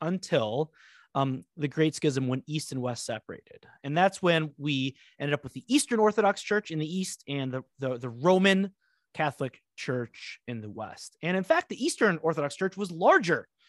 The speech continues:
than the Roman Catholic Church, um, at the time of, of the Great Schism. But, um, because we are Americans, um, many of us come out of,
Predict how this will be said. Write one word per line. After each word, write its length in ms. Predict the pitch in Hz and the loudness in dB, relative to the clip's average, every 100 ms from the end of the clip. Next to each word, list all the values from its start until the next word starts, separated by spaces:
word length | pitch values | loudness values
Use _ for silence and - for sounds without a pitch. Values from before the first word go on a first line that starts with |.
| _ _ _ | _ _ _
than 80 | 165 | -4
the 80 | 156 | 2
Roman 200 | 151 139 | 2 2
Catholic 360 | 147 123 113 - | 0 -2 -4 -10
Church, 420 | 113 - - - | -10 -10 -14 -8
um, 260 | 127 113 107 - | -4 -4 -6 -10
at 80 | 123 | -14
the 60 | |
time 300 | 120 135 123 | -8 -6 -6
of, 100 | 110 - | -6 -8
of 120 | 110 | -10
the 60 | 104 | -10
Great 260 | 110 107 | -10 -10
Schism. 480 | - 117 101 104 98 _ _ _ _ _ - | -10 -8 -8 -10 -12 _ _ _ _ _ 0
But, 200 | 170 - | 2 4
um, 240 | 160 147 | 4 4
because 340 | 135 165 202 180 | -2 -2 -2 0
we 140 | 214 | 4
are 80 | 175 | 4
Americans, 720 | 147 160 156 151 131 135 135 | 4 4 2 0 -4 -6 -6
um, 200 | 135 123 120 | -4 -4 -2
many 280 | 151 165 | 0 2
of 100 | 165 | 2
us 100 | 147 | 2
come 240 | - 156 143 | 0 -2 0
out 240 | 139 139 | 0 2
of, 240 | 143 123 | 0 -2